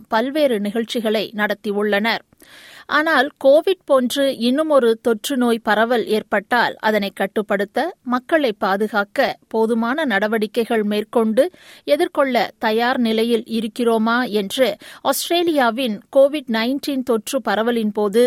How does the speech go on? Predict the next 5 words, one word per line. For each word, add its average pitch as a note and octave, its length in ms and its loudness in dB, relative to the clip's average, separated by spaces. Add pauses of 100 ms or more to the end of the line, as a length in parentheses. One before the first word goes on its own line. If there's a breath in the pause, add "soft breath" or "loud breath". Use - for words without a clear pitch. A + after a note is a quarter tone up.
சுகாதார C#4 640 0
நடவடிக்கைக்கு A3 880 -4
தலைமை A3+ 380 0
தாங்க G#3 360 -2
உதவிய G#3+ 500 -2